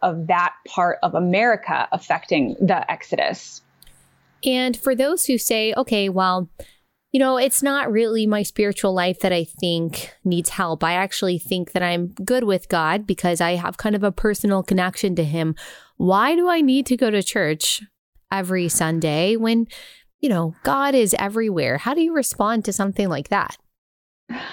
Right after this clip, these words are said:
Speaker 1: Well, God is everywhere. And, you know, the, the classic question is, "I don't need church to be a Christian," or,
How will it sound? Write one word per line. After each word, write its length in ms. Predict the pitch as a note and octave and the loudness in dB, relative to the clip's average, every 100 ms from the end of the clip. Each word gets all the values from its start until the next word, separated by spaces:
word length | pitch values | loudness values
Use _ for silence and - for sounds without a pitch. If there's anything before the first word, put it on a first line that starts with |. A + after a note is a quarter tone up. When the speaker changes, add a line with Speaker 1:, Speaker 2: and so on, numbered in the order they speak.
| - - - | -12 -12 -4
Speaker 1:
Well, 260 | - B3 B3 | 2 2 4
God 240 | A3+ G3+ A#3+ | 4 4 6
is 180 | B3 A3 | 4 4
everywhere. 640 | F3+ F3+ E3+ D#3 F#3 - | 4 4 4 4 2 2
And, 160 | G3+ G3 | 2 4
you 80 | |
know, 160 | G3 F#3 | 4 4
the, 460 | F#3+ F#3+ F#3 F3+ F#3+ | 4 4 4 2 2
the 160 | F#3+ | -2
classic 440 | - G#3+ G#3 - - | 0 0 0 -2 0
question 420 | F#3+ F#3 - F3+ | 0 -2 -2 -2
is, 200 | E3+ E3+ | 0 0
"I 120 | F3+ | 0
don't 160 | F#3+ F#3 | 2 2
need 180 | F3 | 0
church 360 | E3+ F#3 - - | 2 2 0 -2
to 40 | |
be 100 | F3+ | 0
a 60 | F3+ | 0
Christian," 640 | - F3 - F3+ E3+ E3+ | 0 -4 -2 0 2 2
or, 220 | D#3 D3+ | 2 2